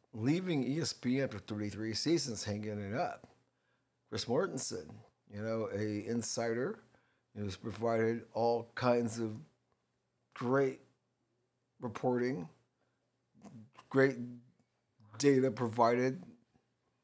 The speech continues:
You know, seems like a stand-up guy all around, but walking away from E S P N for thirty-three seasons as the revolving door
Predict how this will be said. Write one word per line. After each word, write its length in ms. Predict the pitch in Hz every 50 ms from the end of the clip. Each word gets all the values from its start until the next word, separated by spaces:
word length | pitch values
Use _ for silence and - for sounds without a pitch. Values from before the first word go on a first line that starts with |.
| _ _ _ _ _ -
You 60 | 113
know, 420 | 117 117 127 131 123 120 110 - - -
seems 380 | - - - 139 135 117 -
like 340 | 127 120 123 120 - - - - _ _ _ _ _ _ _ _ _ 101 - - - _ _ -
a 80 | 117 107
stand-up 680 | - - - - 143 139 135 131 123 131 131 - - -
guy 220 | - 120 120 117
all 240 | 110 107 110 107 107
around, 600 | 101 98 107 104 107 113 127 214 233 240 190 156
but 140 | 127 120 - - 110
walking 340 | 113 120 123 120 - 151 135
away 320 | 123 120 120 123 127 131 131
from 340 | 131 - - 131 123 120
E 140 | 120 120 131
S 80 | 131 -
P 180 | - - 131 139
N 40 | 135
for 100 | 139 117
thirty-three 500 | - 143 143 143 139 127 131 143 143 131
seasons 560 | - - 156 247 208 156 117 101 87 - - - - - - - - - - - - -
as 240 | - 104 104 98
the 100 | 107 110
revolving 580 | 110 113 107 110 113 113 113 107 110 117 117 113
door 480 | 117 120 120 123 127 123 123 120 -